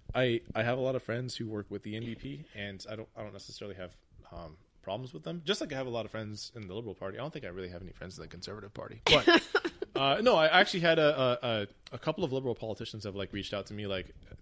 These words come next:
through texts and D Ms and so forth, like, when I've been really hard on them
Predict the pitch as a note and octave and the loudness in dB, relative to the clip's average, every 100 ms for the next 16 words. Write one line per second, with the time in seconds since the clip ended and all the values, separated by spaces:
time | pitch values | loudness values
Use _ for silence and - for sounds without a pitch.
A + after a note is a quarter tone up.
0 | - A2 F#2+ - F#2+ - G#2+ F2 F#2 F#2 | -12 -10 -8 -6 -6 -6 -10 -8 -6 -6
1 | F#2 F#2+ F2 F#2+ - G2 G2 F2+ F#2+ G2+ | -8 -10 -6 -6 -6 -6 -6 -8 -6 -8
2 | F#2+ G#2 F#2 F2 A2 B2 B2+ A2+ G2 G#2 | -6 -6 -6 -6 -2 2 2 0 -2 -2
3 | G2+ F#2 E2 | -2 -6 -10